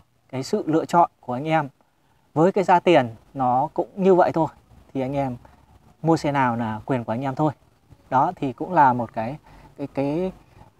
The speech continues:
cảm nhận thực tế chính xác nhất mà khi mà mình dựng hai con xe bên cạnh thì nhìn cái con Kia Morning nhập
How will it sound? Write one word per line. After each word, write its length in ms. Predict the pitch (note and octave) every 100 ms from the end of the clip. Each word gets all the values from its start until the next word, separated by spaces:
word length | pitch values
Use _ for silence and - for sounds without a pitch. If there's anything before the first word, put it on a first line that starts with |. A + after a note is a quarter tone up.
| _
cảm 180 | F3+ D#3
nhận 160 | E3+ - -
thực 180 | F3 -
tế 220 | C#3+ D3
chính 180 | - E3
xác 180 | G3 F3+
nhất 120 | B3+ B3 _
mà 120 | C#3+
khi 300 | A#2 - F#3+
mà 140 | F3+ B2
mình 140 | A#2
dựng 180 | A2+ -
hai 260 | B2+ D3 C#3
con 140 | C3
xe 320 | - C#3+ C3 A#2 - -
bên 140 | D3+
cạnh 180 | C3+ C#3 - -
thì 80 | B2+
nhìn 360 | A#2+ D3 B2+ A2+
cái 180 | A2+ B2 E3+ - - -
con 200 | - D#3+
Kia 200 | D3 D3+
Morning 320 | C#3+ C#3 C#3 C#3
nhập 160 | C3+